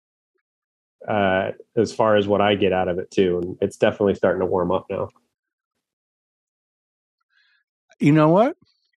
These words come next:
Speaker 2: I will, you know what? I, now that you say that, maybe it's just, like, suggestion, but I, I can see where you could get some apricot type, uh, um,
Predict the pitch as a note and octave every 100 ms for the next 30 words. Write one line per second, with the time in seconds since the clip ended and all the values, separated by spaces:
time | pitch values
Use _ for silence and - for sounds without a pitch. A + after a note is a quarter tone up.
0 | - D3 F3 A3 A3 G#3 F3 A3+ G#3+ B3
1 | C4 D#3 G3 G3 _ D#3 E3 A3 G#3+ E3+
2 | C#3 A2+ A#2 C#3+ - C#3 E3 G3+ F3+ F3
3 | E3 - C3 - - - A2+ A#2 B2+ -
4 | G2 G#2 A2+ B2 - _ _ _ _ _
5 | _ _ _ _ _ _ - C#3 - C#3+
6 | D#3+ G3+ - A#3+ C4 D3+ C3 B2 A2 A2
7 | A#2 - - C3 - A2 - A2 A2 _
8 | - A2+ A2 - G#2+ G2+ F#2+ - - _
9 | _ _ _ _ _ _ _ _ _ _
10 | _ B2 G#2+ G2+ F#2+ F#2 F#2 F#2 F#2+